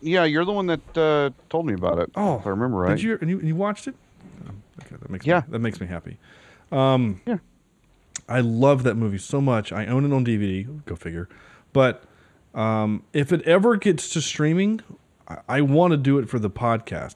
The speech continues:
Speaker 2: because it's like this, this movie that not very many people saw, and it's so good.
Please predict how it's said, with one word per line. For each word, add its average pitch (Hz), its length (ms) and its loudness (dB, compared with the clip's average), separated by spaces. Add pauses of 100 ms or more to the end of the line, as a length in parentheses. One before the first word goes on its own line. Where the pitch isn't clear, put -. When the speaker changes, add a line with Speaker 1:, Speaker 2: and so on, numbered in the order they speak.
Speaker 2:
because 107 600 -4 (580)
it's 135 160 -4
like 165 200 2
this, 147 220 0 (280)
this 135 220 0
movie 143 720 2
that 123 180 -2
not 143 280 0
very 170 180 0
many 147 180 0
people 131 320 -6
saw, 127 560 2
and 120 140 -2
it's 120 140 -6
so - 580 -4
good. 135 520 -4